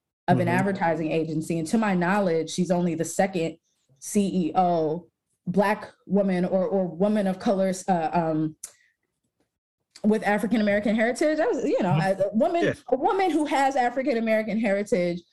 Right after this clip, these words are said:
Speaker 1: um, within the advertising industry, only second to, uh, Ann Fudge, um,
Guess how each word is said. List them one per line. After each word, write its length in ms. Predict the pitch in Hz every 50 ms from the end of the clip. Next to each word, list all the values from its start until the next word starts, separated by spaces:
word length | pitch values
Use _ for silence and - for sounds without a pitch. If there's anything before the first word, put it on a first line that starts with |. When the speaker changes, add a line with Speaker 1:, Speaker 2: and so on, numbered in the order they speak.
| _ _ _ _ _ -
Speaker 1:
um, 440 | 202 196 190 180 175 175 180 175 - - _ _ - - - -
within 360 | - 202 220 214 247 226 214 208
the 80 | 202
advertising 560 | 185 185 190 180 208 - 214 180 180 170 180 -
industry, 460 | - 185 185 185 180 - - 170 165 160 -
only 260 | 196 202 208 202 190
second 560 | 185 - - 214 202 202 208 196 180 - - - -
to, 340 | - 214 190 180 170 160 -
uh, 200 | 175 165 160 156 - - 170
Ann 520 | 180 180 175 175 170 165 170 170 170 170 - - - _ _ -
Fudge, 600 | - - 208 190 165 156 - 165 185 - - - _ _ _ _ _ _ _ -
um, 400 | - 180 170 165 170 165 170 175